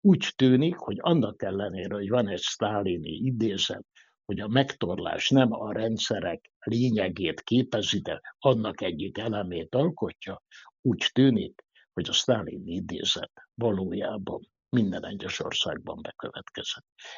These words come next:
És ahogy ezt a Wyszynszky, a később öngyilkossá lett szovjet államfőállambügyész megfogalmazza, hogy minden egyes ügy az osztályharcnak egy epizódja.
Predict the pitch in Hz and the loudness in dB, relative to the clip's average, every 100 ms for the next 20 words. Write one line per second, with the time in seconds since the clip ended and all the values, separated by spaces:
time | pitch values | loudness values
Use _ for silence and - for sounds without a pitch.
0 | - 143 139 131 123 120 - 135 190 - | 0 2 4 4 4 2 4 4 4 2
1 | 82 - 87 85 82 90 90 - 107 95 | -2 -2 -4 -2 -2 -2 -4 -2 -2 0
2 | 107 82 117 107 101 - 90 - 87 82 | -2 0 0 0 -2 -4 -4 -2 -2 0
3 | 87 - 92 87 87 - 123 107 98 - | -2 -2 -2 -2 -4 -4 -2 0 0 0
4 | 101 92 80 73 80 80 - 120 117 - | 2 2 0 -4 -6 -2 0 0 0 0
5 | 90 69 - - - - 107 80 - - | -4 -4 -10 -12 -8 -4 -2 -4 -8 -20
6 | - - 120 196 143 92 85 95 78 107 | -8 2 6 6 6 0 -6 -8 -6 -6
7 | - 123 - - _ - _ - 101 104 | -2 -2 -4 -14 _ -20 _ -8 -6 0
8 | 127 - 101 - - - - - - - | 0 0 -2 -6 -8 -10 -10 -12 -10 -10
9 | - - - - - - - - - | -6 -8 -8 -4 -4 -4 -10 -10 -14